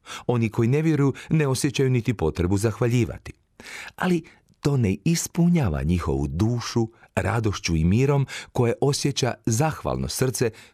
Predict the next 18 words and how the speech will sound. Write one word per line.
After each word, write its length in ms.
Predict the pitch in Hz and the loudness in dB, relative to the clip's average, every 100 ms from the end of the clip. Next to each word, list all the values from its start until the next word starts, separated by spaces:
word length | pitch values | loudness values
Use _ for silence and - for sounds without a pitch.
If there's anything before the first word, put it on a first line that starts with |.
| _ | _
koje 260 | - 120 113 - | 0 2 2 0
vjeruje 540 | 110 113 110 71 58 | 2 4 2 0 -6
Bogu. 360 | - 95 87 - _ _ _ _ - - - _ | -8 -10 -10 -18 _ _ _ _ -20 -20 -20 _
Apostol 380 | 95 - - 69 | -6 -6 -6 -6
Pavao 460 | - 110 123 107 - | -2 -2 0 0 -2
u 80 | 87 | -4
poslanici 580 | - 87 - 76 - - | -2 -2 -2 -4 -6 -4
Filipljanima 640 | 90 104 104 120 110 104 | 0 0 0 0 2 0
kaže: 400 | 101 90 - - - _ _ - - - - | 0 -4 -6 -14 -16 _ _ -20 -20 -18 -8
„Radujte 640 | - 135 151 160 151 151 131 | -2 0 0 0 0 -2 -2
se 220 | - 131 - | -2 -4 -2
uvijek 440 | 113 87 90 - - | 0 2 0 0 -2
u 60 | |
Gospodinu.” 640 | 117 113 - 62 - - - _ - - | 0 -2 -6 -10 -10 -14 -16 _ -14 -10
Da 160 | - 135 | -4 -2
ponovim, 560 | - 147 151 123 110 101 - _ - | 0 0 0 2 0 -2 -8 _ -4
radujte 680 | 123 135 139 76 - - | 0 2 0 -2 -8 -10
se. 160 | - - | -10 -12